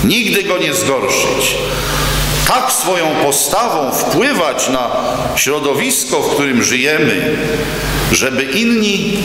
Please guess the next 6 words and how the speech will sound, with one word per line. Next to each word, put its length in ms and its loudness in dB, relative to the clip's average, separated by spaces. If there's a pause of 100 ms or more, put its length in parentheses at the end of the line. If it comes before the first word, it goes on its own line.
(460)
w 100 0
naszej 420 2
obecności 880 0 (560)
bali 380 2
się 140 0 (100)
grzeszyć. 880 -2